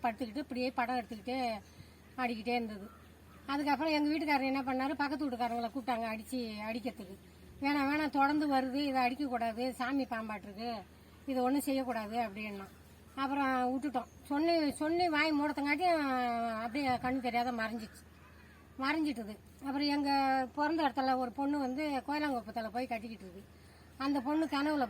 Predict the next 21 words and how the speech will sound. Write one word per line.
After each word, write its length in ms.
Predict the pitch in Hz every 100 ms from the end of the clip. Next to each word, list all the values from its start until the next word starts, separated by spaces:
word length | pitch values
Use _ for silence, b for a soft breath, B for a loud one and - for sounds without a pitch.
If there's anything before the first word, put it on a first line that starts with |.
| 254
போய் 240 | 254 320 349 - - - - - - 311
இதுமாரி 340 | 285 294 302 302 269 262 254 247 254
என் 100 | 262 254
பேரை 160 | 285
சொல்லி, 240 | 262 240 247
"குமாரி 380 | 269 277 277 254
வீட்டு 220 | 233 220 -
தொ-, 180 | 233 226
கொல்லையில 300 | 240 247 240 226 214 214
இருக்கேன், 260 | 220 214 220
அங்கதான் 340 | 220 240 262
இருக்கேன், 260 | 226 240 240
வந்து 140 | 233
கற்பூரம் 380 | - 233 254 220
கொளுத்திடுன்னு" 500 | 208 214 202 220 262
அதுகிட்ட 260 | 233 226 233
போய் 180 | 233 220
கனவுல 260 | 220 233 214 190
கேட்டிருக்கு. 380 | 185 185 165 - - - - - -
அப்புறம் 220 | 254 262 262
அவங்களோட 380 | 254 254 254